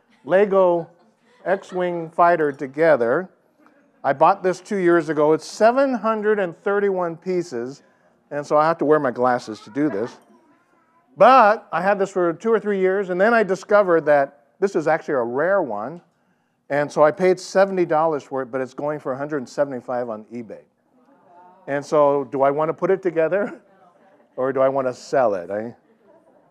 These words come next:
my X-Wing fighter is my favorite thing from Star Wars. Uh, and then lastly, this is what I'm gonna do.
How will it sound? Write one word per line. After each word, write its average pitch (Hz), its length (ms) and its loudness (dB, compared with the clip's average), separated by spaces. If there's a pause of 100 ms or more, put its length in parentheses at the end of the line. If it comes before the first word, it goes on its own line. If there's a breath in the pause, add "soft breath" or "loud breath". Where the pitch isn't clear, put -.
(380)
my 143 220 -2
X-Wing 160 440 -4
fighter 120 340 0
is 110 80 -12
my 110 140 -8
favorite 117 380 -8
thing 110 200 -10
from 92 300 -20
Star 117 320 0
Wars. 92 280 -10 (1000)
Uh, 123 320 2
and 180 80 2
then 202 140 4
lastly, 220 380 2
this 196 180 -2
is 175 100 -4
what 180 100 -2
I'm 165 80 -6
gonna 156 160 -6
do. 123 220 -6